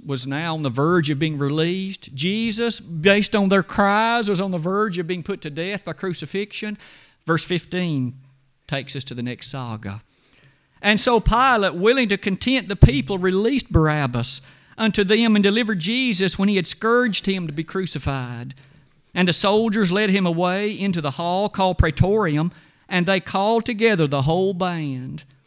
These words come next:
And they clothed him with purple and platted a crown of thorns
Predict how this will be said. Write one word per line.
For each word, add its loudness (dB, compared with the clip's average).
And 2
they -2
clothed 2
him 0
with -4
purple 4
and 2
platted 6
a -4
crown 0
of -2
thorns -2